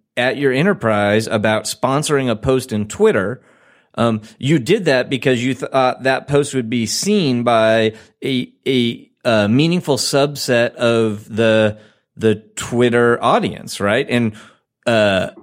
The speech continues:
b-, getting an opportunity to sponsor something in this game is going to get seen by a larger audience than that. So if you just forget the mechanics of it being a game versus a social network or anything else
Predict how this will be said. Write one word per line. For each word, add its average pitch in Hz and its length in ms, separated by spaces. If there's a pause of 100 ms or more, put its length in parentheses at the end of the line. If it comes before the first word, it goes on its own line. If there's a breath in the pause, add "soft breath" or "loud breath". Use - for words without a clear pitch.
(220)
b-, 101 120
getting 147 340
an 196 60
opportunity 175 480
to 127 100
sponsor 160 400
something 139 400
in 123 200
this 165 180
game 151 340
is 110 160
going 120 360
to 139 100
get 123 180
seen 160 320
by 113 140
a 113 100
larger 117 760
audience 113 480
than 87 200
that. 90 240
So 104 360 (260 loud breath)
if 107 160
you 110 120
just 104 260
forget 139 440
the 143 80
mechanics 135 480
of 117 140
it 110 100
being 110 200
a 98 60
game 143 440
versus 107 340
a 95 60
social 135 340
network 120 440
or 104 60
anything 127 380
else 117 300